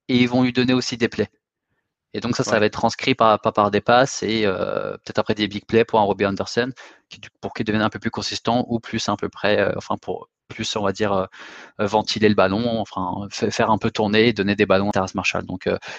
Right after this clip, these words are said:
Speaker 1: pour l'instant, pas de drop, mais pas de start. Stash.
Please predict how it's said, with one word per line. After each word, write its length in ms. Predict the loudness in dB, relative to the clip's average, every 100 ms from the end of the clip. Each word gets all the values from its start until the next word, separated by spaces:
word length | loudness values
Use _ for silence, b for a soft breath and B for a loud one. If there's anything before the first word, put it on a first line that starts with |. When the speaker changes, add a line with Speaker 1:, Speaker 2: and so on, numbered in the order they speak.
| B _ _ _ 2
Speaker 1:
pour 120 | 4
l'instant, 400 | 4 4 4 4 2 _
pas 120 | 2
de 40 | 4
drop, 300 | 4 4 2 -8 -4
mais 60 |
pas 140 | 0 2
de 40 |
start. 360 | 0 -4 -6 -20 _ _ _ _ _ _ -12
Stash. 560 | -2 0 0 -2 -4